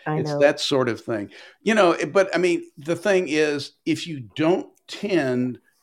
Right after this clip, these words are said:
Speaker 2: to what you've done to achieve a level of accomplishment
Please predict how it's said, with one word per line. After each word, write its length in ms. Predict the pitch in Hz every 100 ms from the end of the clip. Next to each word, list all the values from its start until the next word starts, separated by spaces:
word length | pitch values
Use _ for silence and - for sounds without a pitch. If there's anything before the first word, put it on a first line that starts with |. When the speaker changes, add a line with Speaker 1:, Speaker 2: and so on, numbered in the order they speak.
| -
Speaker 2:
to 140 | -
what 380 | 135 151 156 151
you've 180 | 151 135
done 540 | 135 123 123 117 113 110
to 380 | - 120 113 110 _ _ -
achieve 840 | 120 - - 156 160 165 156 127 -
a 80 | 120
level 380 | 123 131 131
of 100 | 127
accomplishment 800 | 117 113 127 120 113 110 120 113